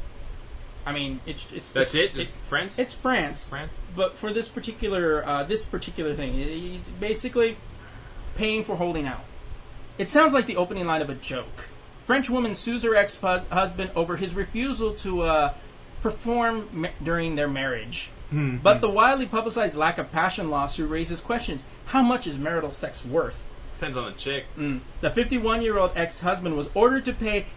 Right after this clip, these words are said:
Speaker 1: the equivalent of about fifteen thousand dollars by a judge in Nice, southern France,
Speaker 2: Is he married
Speaker 1: for
Speaker 2: to Letitia Casta or something?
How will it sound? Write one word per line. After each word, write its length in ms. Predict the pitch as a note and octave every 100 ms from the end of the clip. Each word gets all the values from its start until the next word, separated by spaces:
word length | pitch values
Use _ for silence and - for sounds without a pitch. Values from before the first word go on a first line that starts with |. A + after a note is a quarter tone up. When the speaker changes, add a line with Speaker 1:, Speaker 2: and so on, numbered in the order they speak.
| -
Speaker 1:
the 140 | C4+
equivalent 800 | C#4+ - D#4 E4+ C#4+ F3+ - - - - - - - - -
of 160 | - F3
about 440 | F#3 G#3 G#3 G#3+ - - -
fifteen 920 | D#4+ E4 - - - - B3 B3 B3 A3+ -
thousand 640 | G#3+ G#3 G#3+ A3 G#3 A3 G#3
dollars 720 | F#3+ F#3 F#3 D3+ C3+ - - - -
by 200 | F3 E3+
a 180 | E3 D#3
judge 580 | C#3 C3 G3+ G#3+ A3+ -
in 280 | F#3+ E3+ E3+
Nice, 400 | F#3+ E3+ E3 - -
southern 340 | B2+ D#3 F3 A3+
France, 440 | B3+ A#3 D#3+ -
Speaker 2:
Is 60 | -
he 80 | F4
married 300 | D4 E4 D#4+
Speaker 1:
for 80 | G#3
Speaker 2:
to 40 |
Letitia 400 | D#3+ - A#3 G3+
Casta 500 | - G3 A3 - C#4+
or 40 | D4+
something? 400 | E4+ E4 G4